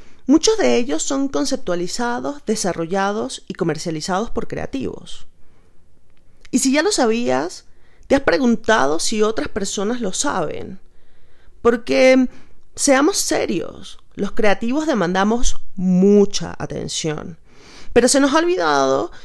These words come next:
que también parte de nuestro trabajo es intentar instruir a aquellas personas que nos siguen viendo como el bicho raro o la oveja negra de la familia.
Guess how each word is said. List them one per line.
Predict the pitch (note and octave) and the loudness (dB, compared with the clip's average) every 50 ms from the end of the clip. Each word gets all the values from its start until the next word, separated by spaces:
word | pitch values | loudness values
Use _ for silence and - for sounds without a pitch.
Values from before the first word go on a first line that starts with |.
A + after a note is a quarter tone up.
| - - | -14 -8
que | - - | -6 -2
también | - A#3+ A#3+ B3 B3+ C4 | 0 2 2 2 2 2
parte | B3+ - - - C4 - | 2 0 0 0 0 0
de | D4+ B3+ | 0 0
nuestro | G#3+ G#3+ G#3 - F#3+ - | 0 0 0 -2 -6 -4
trabajo | F3+ F3+ F#3 G3 F#3+ E3+ D#3 - E3 F#3 - - - - - - | -2 -2 0 0 -2 -2 -4 -6 -10 -10 -10 -10 -12 -10 -6 -2
es | G#3+ A3+ | 0 4
intentar | C4 C4 B3 A3 G3+ F3 G3+ G3 G3 | 4 4 4 4 2 2 0 0 2
instruir | A#3 B3 - - - - F#3 F3 E3+ E3+ E3+ F3 | 0 -2 -2 -4 -6 -6 -4 -2 -2 -2 -2 -2
a | F#3+ | -4
aquellas | F#3+ - E3+ E3+ F#3+ F#3 | -4 -4 -4 -6 -6 -6
personas | - E3 D#3+ D3+ - E3+ D#3+ D#3 E3 - | -6 -6 -6 -4 -2 -2 -2 0 0 -2
que | - - E3 | -2 -2 -2
nos | D#3 D3+ - | -2 -2 -2
siguen | - E3+ E3+ F3+ G3 F#3 | -2 0 0 0 0 0
viendo | F3+ E3+ D#3 D#3 D#3+ F3 - | 0 0 0 0 -2 -4 -4
como | F3+ D#3 D3 | -4 -6 -4
el | C#3+ C#3+ | -6 -6
bicho | C#3 D#3 - - - F#3+ | -8 -8 -6 -2 -2 0
raro | F3+ E3+ D#3+ D3 C#3+ C#3+ D#3 F3+ - - - - - - - - - | 0 0 0 0 0 -2 -4 -6 -6 -10 -10 -10 -10 -10 -12 -10 -4
o | - E3+ E3+ | 2 4 4
la | D#3+ D3+ | 6 6
oveja | D3 D3+ E3 D#3+ D3+ E3+ | 4 2 0 0 0 0
negra | F3+ E3+ D3+ D3+ D3 D#3 D#3 | 0 0 0 0 -2 -4 -4
de | D#3 | -4
la | D3+ C#3+ | -4 -6
familia. | C#3+ - D3+ D3+ F#3+ G#3 F#3+ D#3 C#3+ - - E3 | -6 -6 -4 0 0 0 0 -2 -6 -10 -10 -10